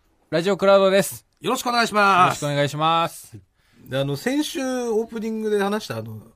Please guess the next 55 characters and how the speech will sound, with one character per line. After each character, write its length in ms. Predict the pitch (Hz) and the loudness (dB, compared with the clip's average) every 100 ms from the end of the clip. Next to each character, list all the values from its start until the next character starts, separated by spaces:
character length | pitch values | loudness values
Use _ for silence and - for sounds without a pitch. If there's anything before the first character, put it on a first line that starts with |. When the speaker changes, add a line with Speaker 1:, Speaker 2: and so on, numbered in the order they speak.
| _ _ _ - | _ _ _ -4
Speaker 2:
鍋 300 | 170 240 160 | -2 0 -2
く 100 | 113 | -4
ん 80 | 107 | -16
な 100 | 87 | -18
ん 60 | |
で 100 | 87 | -20
す 80 | - | -20
け 60 | 101 | -18
ど 120 | 90 | -16
ね。 160 | 127 _ _ _ - | -20 _ _ _ 0
Speaker 1:
あ 200 | 165 175 | 4 4
ー、 40 | 165 | 4
鍋 260 | 165 156 | 4 2
く 100 | 139 | -2
ん、 40 | 120 | -6
は 60 | 107 120 | -6 -6
い。 80 | 104 - | -8 -4
Speaker 2:
は 200 | 123 131 | 0 2
い。 20 | |
Speaker 1:
も 20 | |
ぐ 80 | 135 | 4
ら 140 | 131 | 2
の 300 | 143 180 147 | 4 2 4
案 160 | 147 147 | 4 4
内 120 | 147 | 2
所 120 | 139 | 2
時 160 | 139 139 | 2 4
代 200 | 127 113 | 4 2
の 160 | 107 | -2
バ 140 | 95 107 | -2 -2
イ 60 | |
ト 100 | 110 | -2
仲 260 | 107 101 104 | -2 -2 -4
間 140 | 95 | -6
の。 160 | 95 82 | -8 -8
Speaker 2:
そ 140 | - 143 | -4 -4
う 60 | |
で 60 | 104 | -4
す。 180 | - 104 | -6 -2
Speaker 1:
は 120 | 98 | -2
い。 120 | 104 | 0
Speaker 2:
あ 100 | 123 | -2
の、 240 | 113 110 | 0 0
ま 140 | 107 117 | 0 -2
あ、 20 | |
歯 160 | 127 117 | 0 0
が 100 | 107 | 0
一 80 | |
本 240 | 104 - 113 | -4 0 2
も 80 | 110 | 4
な 140 | 117 | 2
く 80 | - | 0
て 140 | 90 | -4
ね。 120 | 120 | 0
Speaker 1:
う 20 | 131 | 2